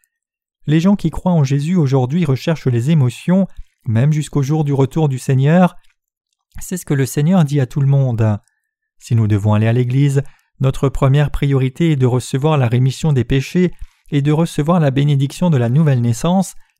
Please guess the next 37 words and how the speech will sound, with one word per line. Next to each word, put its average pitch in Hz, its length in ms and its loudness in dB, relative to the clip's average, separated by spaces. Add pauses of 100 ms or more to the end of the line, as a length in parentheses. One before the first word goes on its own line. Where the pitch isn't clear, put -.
par 127 160 -4
l'évangile 123 500 0
de 117 80 0
l'eau 135 260 2
et 127 60 2
de 117 100 -2
l'esprit, 190 500 -2 (460)
puis 120 220 0
en 110 120 2
conséquence 127 560 -2
de 117 80 -4
ce - 160 -4
salut 139 320 -2
merveilleux, 139 540 2 (440)
y 113 100 0
aura-t-il 117 400 0
de 139 80 2
l'huile 160 300 2
dans 156 140 2
nos 151 100 2
cœurs 151 220 0
ou 151 80 4
non ? 190 240 4 (560)
Oui, 110 320 2
il 127 100 -2
y 117 80 2
en 117 120 4
aura. 127 420 0 (480)
Dans 147 100 2
les 165 180 2
Écritures, 185 600 -2 (360)
le 135 160 2
mot 180 260 4
huile 185 340 -2
représente 143 560 -2
le 123 80 -4
Saint-Esprit. 160 800 -4